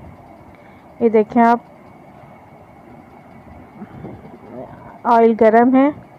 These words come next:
ऑयल तेज़ गरम होना चाहिए और डालने के बाद इसको फ़ौरन ही हमने इसकी, इसका जो फ्लेम है वो हम मीडियम कर देंगे। तेज़ फ्लेम पर हम इसको नहीं पकाएंगे, क्योंकि अगर हम इसको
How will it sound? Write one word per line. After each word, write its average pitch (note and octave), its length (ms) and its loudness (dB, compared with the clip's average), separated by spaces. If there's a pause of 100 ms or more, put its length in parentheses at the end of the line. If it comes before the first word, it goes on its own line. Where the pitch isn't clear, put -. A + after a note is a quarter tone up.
(440)
ऑयल A3+ 240 2
तेज़ A#3+ 300 4
गरम C4 240 2
होना B3+ 220 4
चाहिए B3+ 380 2
और C4+ 120 4
डालने A3 320 0
के A3+ 100 -2
बाद A#3 280 0 (120)
इसको B3 260 -2
फ़ौरन A3+ 500 2
ही C4 120 4
हमने G#3+ 320 0
इसकी, B3 380 -4 (440)
इसका A#3+ 240 0
जो A#3+ 120 2
फ्लेम A#3+ 460 2
है B3 200 4
वो A3+ 260 0
हम B3+ 240 0 (440)
मीडियम G#3+ 380 4
कर G3+ 160 -2
देंगे। G3 400 -16 (400)
तेज़ C4+ 300 4
फ्लेम A3+ 340 0
पर A#3+ 140 0
हम A#3 160 2
इसको D4 240 -2
नहीं A#3 280 0
पकाएंगे, B3 500 0 (380)
क्योंकि C4 160 2
अगर C4 220 4
हम C4 180 2
इसको B3+ 220 0